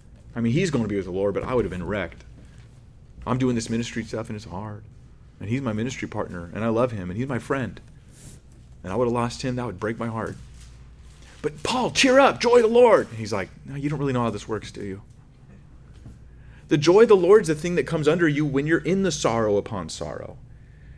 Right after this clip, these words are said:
It's not the thing that makes it disappear. It's, it comes underneath you.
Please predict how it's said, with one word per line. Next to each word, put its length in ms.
It's 140
not 180
the 60
thing 240
that 180
makes 260
it 100
disappear. 720
It's, 260
it 120
comes 200
underneath 640
you. 100